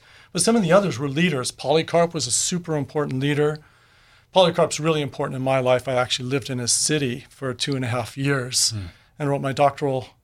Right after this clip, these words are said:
Speaker 1: dissertation work on Polycarp, and that's how I got into this whole thing. Clement,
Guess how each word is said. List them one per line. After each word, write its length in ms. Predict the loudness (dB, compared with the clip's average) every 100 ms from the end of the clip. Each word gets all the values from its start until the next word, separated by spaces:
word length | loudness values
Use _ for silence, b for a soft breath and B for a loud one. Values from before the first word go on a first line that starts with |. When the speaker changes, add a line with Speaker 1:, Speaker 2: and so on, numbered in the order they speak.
| -8
Speaker 1:
dissertation 640 | -4 -4 -2 -2 0 -2
work 260 | -4 -4 -6 -2
on 220 | 0 0
Polycarp, 640 | -2 -2 -2 -6 -8 -6
and 100 | 0
that's 200 | 2 2
how 100 | 0
I 60 | -2
got 260 | 2 2 2
into 180 | 0
this 220 | -2 -4 -4
whole 160 | -6
thing. 420 | -8 -8 -8 -10 _ b b b b b
Clement, 640 | 2 4 6 4 2 -4